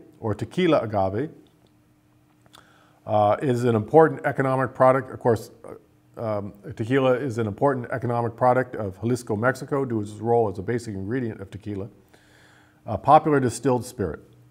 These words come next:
The high production of sugars, mostly in the form of fructose, in the core of this plant is the most important characteristic of the plant, making it suitable for preparation of alcoholic beverages. The tequila agave is a native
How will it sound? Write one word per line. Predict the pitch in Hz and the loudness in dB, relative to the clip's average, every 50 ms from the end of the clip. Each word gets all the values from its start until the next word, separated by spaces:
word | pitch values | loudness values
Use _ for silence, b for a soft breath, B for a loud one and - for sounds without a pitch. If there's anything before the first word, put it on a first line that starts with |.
| _ - - | _ -18 -14
The | - | -12
high | 92 - - 156 160 | -2 4 6 6 6
production | 160 151 147 151 143 - 139 123 | 6 6 4 4 4 2 -2 -4
of | 110 101 | -4 -2
sugars, | - 156 151 131 151 139 117 - | 0 0 2 2 2 0 0 0
mostly | 127 127 139 127 147 135 | 0 -2 0 0 -2 -2
in | 120 | -2
the | 117 | -2
form | 117 123 127 123 117 | -2 0 0 0 -2
of | 101 | -2
fructose, | - - 156 151 156 - 123 120 113 - | -2 -2 -4 -2 0 0 0 0 0 -2
in | 123 107 | -6 -8
the | 101 | -8
core | 98 - - 151 156 151 143 | -8 0 4 6 6 6 6
of | 123 113 | 4 0
this | 113 107 - | -2 -8 -8
plant | - - 123 117 117 117 - - | -6 -6 -4 -4 -4 -4 -6 -8
is | 120 104 98 98 | -10 -10 -10 -10
the | - - | -10 -6
most | 104 113 110 110 - | -4 -4 -4 -6 -6
important | 107 98 - 135 127 92 120 113 - | -10 -8 -4 -4 -4 -4 -4 -6 -6
characteristic | 123 120 113 113 117 113 95 107 - | -6 -6 -4 -6 -8 -10 -10 -10 -14
of | 101 95 | -16 -16
the | 95 | -14
plant, | - - 101 95 92 - - b b b b b b b b b b | -10 -8 -8 -8 -8 -10 -12 b b b b b b b b b b
making | 123 131 117 131 127 | -2 -2 0 0 -2
it | 123 | -4
suitable | 107 - 147 143 135 127 127 117 | -2 0 0 0 2 0 0 -2
for | 101 113 104 | -2 -4 -2
preparation | - - 131 131 127 120 110 101 113 104 | 2 2 2 2 2 0 0 0 -2 -6
of | 95 - - | -6 -4 -4
alcoholic | 107 120 120 127 104 104 107 98 90 82 | -4 -2 -2 -2 -2 0 -2 -2 -2 -4
beverages. | 92 104 110 101 101 85 - 76 - 78 - - _ b b b b b b b b b b | -2 -2 -2 -2 -4 -6 -8 -10 -16 -16 -20 -20 _ b b b b b b b b b b
The | b 110 | b -6
tequila | 98 131 - - 165 165 160 143 | -6 -2 4 4 6 8 8 6
agave | 143 127 135 139 139 135 147 139 | 6 6 6 6 6 6 4 4
is | 127 113 | 2 2
a | 113 117 | 0 0
native | 123 127 131 131 131 117 113 - | 0 2 2 0 0 -2 -6 -12